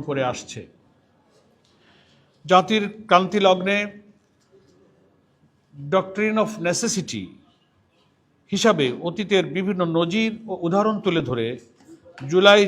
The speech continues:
জাতীয় সনদের আইনগত ভিত্তির বিষয়ে জামাত ইসলামীর অবস্থান বারবার ব্যক্ত করেছে।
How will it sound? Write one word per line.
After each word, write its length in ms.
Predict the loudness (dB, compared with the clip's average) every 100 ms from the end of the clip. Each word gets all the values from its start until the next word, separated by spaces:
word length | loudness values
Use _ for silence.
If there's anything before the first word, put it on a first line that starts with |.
| 4
জাতীয় 360 | 4 4 0 -4 -4
সনদের 380 | -2 -2 0 -2 0 -2
আইনগত 360 | -2 -4 -4 -4
ভিত্তির 300 | -6 -6 -8 -8
বিষয়ে 300 | -4 -4 -4 -6 -14 _ _ _ _ _ _ _ -4
জামাত 260 | 0 0 -2 -8
ইসলামীর 500 | -2 -2 -2 -6 -10 -16 -20 _ -4 -2
অবস্থান 420 | -2 -2 -2 -2 -6 -14 -20 _ _ _ -2
বারবার 400 | 2 2 2 -2 -2 -14 _ -6
ব্যক্ত 220 | -6 -6 -12
করেছে। 320 | -10 -12 -14